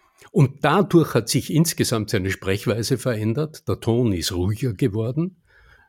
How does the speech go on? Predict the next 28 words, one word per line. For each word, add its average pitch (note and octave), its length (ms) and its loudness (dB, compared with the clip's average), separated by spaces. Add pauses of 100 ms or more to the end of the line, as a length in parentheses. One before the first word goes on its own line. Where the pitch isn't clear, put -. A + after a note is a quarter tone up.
(140)
Es A#2+ 200 2
war G#2+ 340 2 (220)
nichts D3 400 2
mehr A2 180 2
von A#2 140 0
dieser F#2+ 220 2
Kurzatmigkeit, G#2 1080 -2 (300)
<laughs> - 340 -4
die D#3+ 360 0
ich - 80 0
vorher C3 340 2
wahrgenommen B2+ 580 2
habe, B2 300 0
und G2 120 -8
diesem F#2 260 -4
Druck, C#3 360 0 (360)
äh, G#2+ 220 2 (440)
dieser A#2 240 0
Appell, B2+ 420 0
der G2+ 200 2
war F#2+ 180 2
weg. G#2+ 380 -6 (360)
Ähm, G2+ 400 2
seine A2 240 2
Stimme D#3+ 280 2
ist G#2+ 140 2
etwas - 640 -2 (160)
melodiöser, G#2+ 1300 2